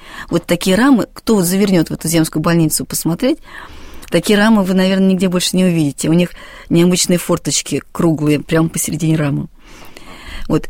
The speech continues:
А дендрологический сад, ну, это вообще место уникальное. Огромный парк, пятьдесят восемь гектаров, и там такие деревья, такие кустарники, и, и круглый год интересно гулять.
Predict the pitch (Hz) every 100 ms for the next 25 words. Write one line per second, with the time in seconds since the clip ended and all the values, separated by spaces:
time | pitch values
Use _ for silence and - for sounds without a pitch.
0 | - 185 208 - 185 220 220 220 233 247
1 | - 233 - 269 - - 208 220 226 202
2 | 214 - 294 311 202 165 165 165 160 160
3 | 151 147 139 - - - - - - -
4 | 175 175 233 214 196 - 247 247 - -
5 | 175 170 - 175 175 170 160 170 - 208
6 | 214 - 165 180 180 - - - 180 -
7 | 190 180 190 240 202 - 165 180 - 180
8 | - 208 180 160 160 151 - - - 202
9 | 185 - - 220 - - - 254 220 220
10 | 240 185 160 156 151 - 147 139 127